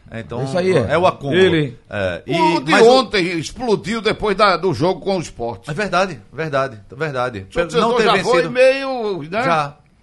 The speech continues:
Speaker 3: <laughs>
Speaker 2: Nervoso.
Speaker 3: É.
Speaker 2: Mas o grande problema no Náutico é o meio de campo.
Speaker 1: É. Ô,
Speaker 2: O
Speaker 1: Carlyle.
Speaker 2: grande problema do Náutico são
Speaker 1: Ó.
Speaker 2: os dois volantes que não têm saída de, é, de bola. Josa, por característica, Josa funciona como terceiro zagueiro,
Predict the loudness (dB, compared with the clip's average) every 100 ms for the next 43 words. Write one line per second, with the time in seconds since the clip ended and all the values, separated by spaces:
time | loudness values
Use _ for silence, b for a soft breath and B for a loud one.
0 | _ -20 -16 -10 0 2 2 0 -2 -8
1 | -8 -6 -2 0 0 -2 -4 -4 -4 -4
2 | -4 -8 -8 -8 -8 -10 -10 -10 -12 -12
3 | -20 -20 -20 _ -20 -14 -10 -4 -2 -2
4 | -4 -6 -6 -8 -6 -4 -2 -2 0 0
5 | 0 -2 -4 -6 -8 -8 -6 -8 -4 -4
6 | -2 -4 -6 B B B -6 -4 -4 -2
7 | 0 0 -2 0 0 0 -4 -8 -4 -4
8 | -4 -6 -6 -8 -10 -10 -6 -6 -8 -14
9 | _ _ -16 -12 -8 -8 -8 -10 -8 -8
10 | -8 -8 -6 -6 -6 -6 -6 -6